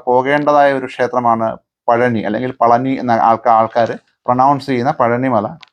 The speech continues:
മുരുക ക്ഷേത്രം, ബാലമുരുക ക്ഷേത്രമാണ് പഴനിമല ഇരിക്കുന്നത്. ദണ്ഡായുധപാണിയായിട്ടിരിക്കുന്നതാണെന്നും പറയപ്പെടുന്നു.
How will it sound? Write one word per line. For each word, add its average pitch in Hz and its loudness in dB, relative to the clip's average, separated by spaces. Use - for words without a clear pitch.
മുരുക 113 2
ക്ഷേത്രം, - -6
ബാലമുരുക 131 2
ക്ഷേത്രമാണ് 123 0
പഴനിമല 127 2
ഇരിക്കുന്നത്. 120 0
ദണ്ഡായുധപാണിയായിട്ടിരിക്കുന്നതാണെന്നും 127 2
പറയപ്പെടുന്നു. 120 -2